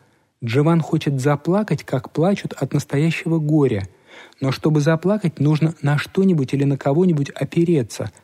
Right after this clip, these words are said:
а он один. Вокруг только белёсая пустота. Он пытается выдавить из груди рыдание, и вдруг его будет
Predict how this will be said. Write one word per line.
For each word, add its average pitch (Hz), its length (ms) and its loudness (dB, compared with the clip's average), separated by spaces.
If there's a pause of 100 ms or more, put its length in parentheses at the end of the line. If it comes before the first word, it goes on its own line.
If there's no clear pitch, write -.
(280)
а 127 120 -4
он 180 200 4
один. 131 480 0 (560)
Вокруг 147 540 -2
только 147 360 -2
белёсая 147 640 0
пустота. 139 760 -4 (480)
Он 139 160 0
пытается 160 640 0
выдавить 170 500 2
из 160 180 -2
груди 147 420 2
рыдание, 135 800 0 (380)
и 135 140 0
вдруг 170 380 2
его 135 320 2
будет 170 540 2